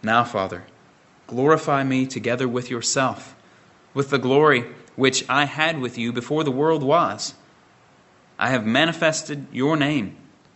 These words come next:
to the men whom you gave me out of the world. They were yours, and you gave them to me, and they have kept your word. Now they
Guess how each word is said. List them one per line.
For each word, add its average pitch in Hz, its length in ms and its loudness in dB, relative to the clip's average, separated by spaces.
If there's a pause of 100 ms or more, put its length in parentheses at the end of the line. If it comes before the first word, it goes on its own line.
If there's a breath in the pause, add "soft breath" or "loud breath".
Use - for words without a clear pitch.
(200)
to 123 100 -4
the 107 120 -2
men 143 400 2
whom 139 200 -2
you 131 140 2
gave 131 400 -4
me 101 240 -8 (240 loud breath)
out 127 320 -2
of 120 80 -8
the 127 80 -6
world. 113 480 -2 (880)
They 120 160 0
were 123 160 0
yours, 113 720 -2 (540)
and - 120 -14
you 113 120 -2
gave 113 260 0
them 117 140 -6
to 117 120 -10
me, 98 280 -10 (1080)
and 87 160 -12
they 107 200 2
have 110 260 -14
kept 120 260 -8
your 117 120 -4
word. 117 400 -4 (1500)
Now 117 260 4
they 123 340 2